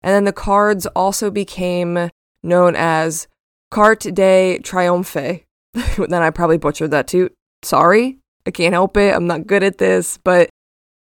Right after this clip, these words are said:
that means cards of triumphs. So again,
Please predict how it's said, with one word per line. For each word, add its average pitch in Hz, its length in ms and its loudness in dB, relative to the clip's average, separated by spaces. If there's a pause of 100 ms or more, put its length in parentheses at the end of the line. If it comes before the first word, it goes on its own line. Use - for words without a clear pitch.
that 190 220 4
means 180 380 -4
cards 160 580 -2
of 160 220 -6
triumphs. - 840 -6
So 170 340 -2
again, 165 520 -4